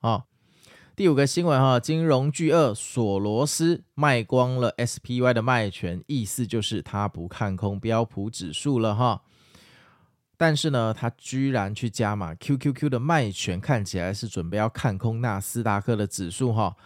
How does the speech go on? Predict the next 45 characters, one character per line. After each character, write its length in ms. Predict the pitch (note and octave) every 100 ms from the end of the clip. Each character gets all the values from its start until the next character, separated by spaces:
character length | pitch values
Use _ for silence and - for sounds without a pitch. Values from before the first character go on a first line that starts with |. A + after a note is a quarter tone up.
| - _ _
那 180 | F#2 E2+
一 140 | F#2+
样， 300 | B2 C3 G#2 G#2+
人 140 | G#2+
家 120 | B2
是 120 | B2 A#2+
金 180 | C3
融 180 | B2 A2+
巨 260 | A#2+ B2+ G#2+
鳄， 120 | A#2+
我 100 | F2+
们 120 | G2
是 240 | - B2 G2+
大 160 | A2+
韭 160 | G2+ F2+
菜 120 | B2
跟 140 | A#2+
小 160 | A#2 B2
韭 100 | B2+
菜， 220 | B2+ C#3 -
我 100 | F#2+
们 120 | G2
也 120 | F#2
看 180 | - B2
不 80 | A#2+
懂 220 | F#2+ D#2+
他。 280 | A#2+ C3+ -
好， 180 | - F#2
这 100 | -
个 80 | F#2+
就 140 | - A2
当 280 | G#2+ G#2 -
新 340 | - - A#2+
闻 240 | A#2+ F2+ G#2 - -
来 120 | F2+
看 240 | - A2
就 120 | G2 G2+
好 200 | D#2 G#1
了。 180 | F2 - _ _ _ _ _ - - - - -
最 140 | - F#3
后 100 | G3
一 60 |
个 80 | F3+
新 160 | D#3+ F#3+
闻， 160 | E3